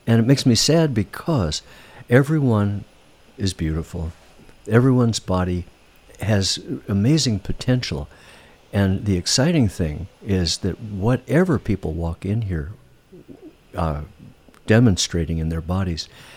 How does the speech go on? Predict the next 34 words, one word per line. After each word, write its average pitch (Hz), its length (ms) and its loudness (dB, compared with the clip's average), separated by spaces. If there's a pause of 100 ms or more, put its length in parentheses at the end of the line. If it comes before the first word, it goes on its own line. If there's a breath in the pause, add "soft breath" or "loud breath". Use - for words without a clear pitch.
(380 loud breath)
change 143 480 2
can 80 160 -6
occur. - 380 -14 (560 soft breath)
And 90 120 0
that's - 240 -2
because 92 440 -4
of 90 200 -6
the 90 80 -4
work 85 560 -6
of 87 280 -6
Doctor - 420 -8
Ida 87 420 -4
Pauline 98 540 -2
Rolfe, 123 500 -6
P 92 160 -4
H - 280 -10
D, - 240 -10 (540 soft breath)
that 87 140 -2
we 92 140 2
know 107 200 2
this. - 380 -8 (1160 soft breath)
And 98 380 2 (800)
there 117 280 2
are 92 60 2
perhaps 101 440 0
two 156 200 0
thousand 131 460 0
people 71 320 -4
who 85 120 -6
do 92 200 -4
this, - 360 -10
who 92 160 -2
are 90 140 0
Rolfers. 90 580 -4